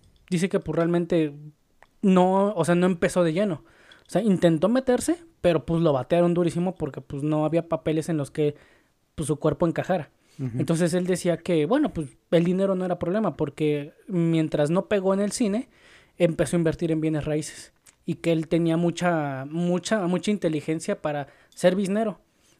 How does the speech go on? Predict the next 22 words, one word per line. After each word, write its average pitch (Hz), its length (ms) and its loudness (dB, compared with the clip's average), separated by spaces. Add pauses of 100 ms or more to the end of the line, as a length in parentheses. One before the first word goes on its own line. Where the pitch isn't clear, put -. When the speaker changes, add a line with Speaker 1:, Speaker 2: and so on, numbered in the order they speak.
Speaker 1:
Compraba 165 420 0
edificios, 170 540 -4
les 151 180 -2
veía 143 220 -2
el 147 80 -2
valor, 156 540 -2
no 156 120 -4
sé - 140 -16
qué 147 120 -10
tanto. 165 220 -8
O - 20 -12
sea, 170 100 -4
tiene 175 180 -6
una, 208 340 -6 (360)
tiene 196 220 0
una 233 160 2
habilidad 180 440 2
nata 185 420 0
para, 143 320 -2 (600)
eh, 151 440 0 (260)
tener 175 340 4
visión. 180 500 -2